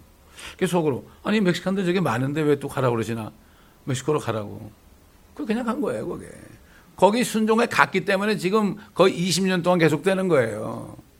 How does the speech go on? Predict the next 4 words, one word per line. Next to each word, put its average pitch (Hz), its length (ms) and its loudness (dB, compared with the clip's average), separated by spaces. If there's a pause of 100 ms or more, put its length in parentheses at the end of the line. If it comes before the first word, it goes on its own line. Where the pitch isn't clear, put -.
(920)
하나님이 214 540 4
시킨 208 260 0
거는요, 196 360 2
절대 175 640 2